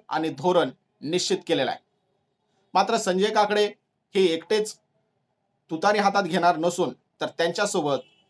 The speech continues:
पुण्यामधील साधारणपणे वीस नगरसेवक आणि दहा आजी माजी नगरसेवक हे हातामध्ये तुतारी घेणार आहेत.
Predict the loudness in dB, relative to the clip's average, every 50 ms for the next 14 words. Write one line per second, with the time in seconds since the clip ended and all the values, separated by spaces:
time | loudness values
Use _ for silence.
0 | _ _ _ 0 0 2 2 2 2 2 2 0 0 -2 -4 0 2 2 4 4
1 | 4 2 0 0 0 -2 -2 -2 -2 -2 -4 -4 -4 -4 -4 -4 0 0 2 2
2 | 2 0 0 -2 -2 -2 0 -2 -4 -8 _ _ _ _ _ _ -2 -2 0 0
3 | -2 0 0 2 2 4 2 2 0 -2 -8 _ 0 0 2 2 2 0 -2 2
4 | 2 2 2 2 -2 -2 -4 -2 -2 -2 -2 0 0 0 0 0 0 -4 -6 _
5 | _ _ _ _ -2 0 0 0 0 2 2 2 2 2 0 -2 -2 -2 -4 -8
6 | -4 -2 0 0 0 -2 -4 -4 -4 -4 -4 -6